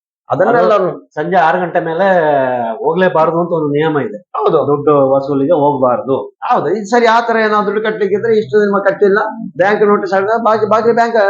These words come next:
Speaker 1: ನೋಟಿಸ್ ಅಂಟಿಸ್ರಿ, ಕೋರ್ಟ್ ನೋಟಿಸ್ ಕಳಿಸಿ ಆದ್ರೆ ಅವ್ನು ಮಾಡ್ಬೋದಲ್ಲ. ಇವ್ರೇನಕ್ಕೆ ದ-, ದಬ್ಬಳಿಕೆ ಮಾಡ್ತಾರೆ ಏನಕ್ಕೆ? ಏನಿಲ್ಲ, ಇವರಿಗೆ ಏನಂತ ಹೇಳಿದ್ರೆ ಮೇಲಿಂದ ಆದೇಶ ಆರ್ಡರ್ ಇದೆ ಅಂತ, ನೀವು ಏನೋ ಮಾಡಿ ನನಗೆ ಗೊತ್ತಿಲ್ಲ, ದುಡ್ಡು ಶೇಖರಣೆ ಅಲ್ಲಿಂದ ಕ-, ಕಲೆಕ್ಷನ್ ಮಾಡಿ ತರ್ಬೇಕಂತ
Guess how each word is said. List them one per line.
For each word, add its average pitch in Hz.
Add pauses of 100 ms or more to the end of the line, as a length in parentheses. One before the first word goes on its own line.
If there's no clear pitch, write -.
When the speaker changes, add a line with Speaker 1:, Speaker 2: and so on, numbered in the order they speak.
(100)
Speaker 1:
ನೋಟಿಸ್ 233
ಅಂಟಿಸ್ರಿ, 226 (800)
ಕೋರ್ಟ್ 196
ನೋಟಿಸ್ 226
ಕಳಿಸಿ 220
ಆದ್ರೆ 240
ಅವ್ನು 233
ಮಾಡ್ಬೋದಲ್ಲ. 233 (680)
ಇವ್ರೇನಕ್ಕೆ 247
ದ-, 180
ದಬ್ಬಳಿಕೆ 247
ಮಾಡ್ತಾರೆ 240
ಏನಕ್ಕೆ? 190 (240)
ಏನಿಲ್ಲ, 247
ಇವರಿಗೆ 226
ಏನಂತ 233
ಹೇಳಿದ್ರೆ 214
ಮೇಲಿಂದ 214
ಆದೇಶ 190 (200)
ಆರ್ಡರ್ 196
ಇದೆ 190
ಅಂತ, 170 (100)
ನೀವು 170
ಏನೋ 208
ಮಾಡಿ 196
ನನಗೆ 175
ಗೊತ್ತಿಲ್ಲ, 160 (600)
ದುಡ್ಡು 196
ಶೇಖರಣೆ 139
ಅಲ್ಲಿಂದ 143 (340)
ಕ-, 139
ಕಲೆಕ್ಷನ್ 147
ಮಾಡಿ 139
ತರ್ಬೇಕಂತ 113